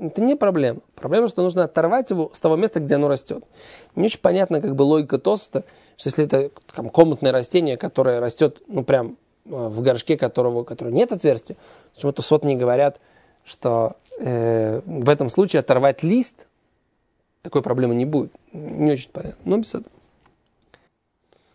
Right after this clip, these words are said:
Мне кажется, Тосфот это, не все с этим согласны. Может, длинный Тосфот такой. Без этого.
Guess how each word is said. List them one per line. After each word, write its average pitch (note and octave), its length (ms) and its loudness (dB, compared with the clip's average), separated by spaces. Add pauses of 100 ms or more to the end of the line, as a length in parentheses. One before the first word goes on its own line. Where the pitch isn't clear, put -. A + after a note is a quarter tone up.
(300)
Мне - 40 -20
кажется, C3+ 220 -10
Тосфот C3 280 -4
это, A#2+ 320 -2 (640)
не G3 160 -6
все - 160 -4
с C3+ 80 -6
этим C3+ 180 -6
согласны. B2+ 360 -2
Может, E3 320 -6
длинный C#3 260 0
Тосфот - 340 -6
такой. - 240 -10 (1120)
Без - 200 -10
этого. - 200 -2